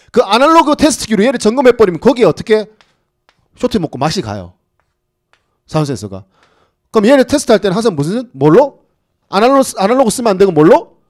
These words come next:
디지털 멀티미터를 써야 된다고 해. 아시잖아. 저런, 저런 시-, 저런 시계가 훨씬 더 배터리가 빨리 소모되지.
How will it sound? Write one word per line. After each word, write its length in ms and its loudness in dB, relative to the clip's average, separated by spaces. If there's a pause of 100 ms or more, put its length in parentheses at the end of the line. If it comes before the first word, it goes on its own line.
(380)
디지털 420 -6
멀티미터를 520 -10
써야 220 -18
된다고 360 -20
해. 60 -20 (580)
아시잖아. 720 0
저런, 460 4
저런 460 4
시-, 240 -12
저런 400 0 (200)
시계가 420 -2
훨씬 320 -2
더 280 -2
배터리가 360 -2
빨리 280 0
소모되지. 540 -6